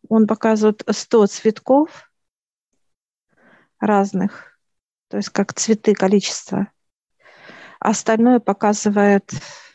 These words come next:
этот чай. Собирает, показывает чай по, во, во всех, э, э, галактиках собирает он.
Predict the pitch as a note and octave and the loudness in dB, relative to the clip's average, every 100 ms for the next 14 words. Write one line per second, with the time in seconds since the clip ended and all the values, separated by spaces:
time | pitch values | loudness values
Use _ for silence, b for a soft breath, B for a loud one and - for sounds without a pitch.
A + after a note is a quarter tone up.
0 | _ - G#3+ G#3 - - F3+ F#3+ - _ | _ -6 -2 -2 0 0 0 -2 -12 _
1 | _ _ _ _ _ _ _ _ _ _ | _ _ _ _ _ _ _ _ _ _
2 | _ - G#3 A3+ B3 C4 - G#3+ A3 G#3+ | _ -4 0 2 2 2 0 -2 0 2
3 | A3 G#3+ - - B3+ B3+ - F#3+ G3+ G#3+ | 2 2 0 2 2 0 -2 0 0 0
4 | - - G#3 A3 - C4 B3+ - G#3+ G#3 | -2 -6 -2 -2 0 2 2 0 -2 0
5 | G3+ F#3+ - C#2+ C#2 _ _ _ G#3 - | -2 -4 -8 -14 -20 _ _ _ -8 -8
6 | G#3+ - _ B B B B A3 G#3+ G3 | -10 -14 _ B B B B 0 2 0
7 | - - - F#3+ B B _ - - G3 | -2 -10 -8 -8 B B _ -14 -4 0
8 | F#3+ F#3 F#3 - G#3 | 2 2 0 -4 -4